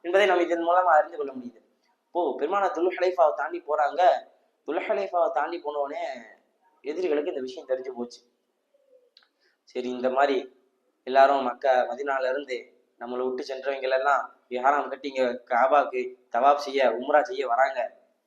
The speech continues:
அவனை எவனே ஒருத்தனை உள்ளுக்கு விட்டுறக்கூடாது. எல்லாரும் அங்க மக்காவுல இருந்த குறைஷிகளுக்கு, அரபியர்களுக்கு,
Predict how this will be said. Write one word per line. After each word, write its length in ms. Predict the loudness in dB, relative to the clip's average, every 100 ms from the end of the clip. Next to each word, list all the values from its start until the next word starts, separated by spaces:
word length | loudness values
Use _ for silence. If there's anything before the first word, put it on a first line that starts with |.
| _
அவனை 260 | -4 -2 0 0
எவனே 260 | 0 2 2
ஒருத்தனை 360 | 0 -4 -8
உள்ளுக்கு 240 | -8 -6 -8
விட்டுறக்கூடாது. 580 | -4 -4 4 4 4 -2 -14 _ _ _ _
எல்லாரும் 380 | 2 4 4 0 -6 _ _ _ _ _ _
அங்க 240 | -18 -6 2 4 6 4 2
மக்காவுல 600 | -6 -8 2 4 4 4
இருந்த 240 | 2 0 -4 -6
குறைஷிகளுக்கு, 760 | -2 0 -2 -6 -2 0 2 6
அரபியர்களுக்கு, 840 | 6 4 2 -2 -2 -6 -6 0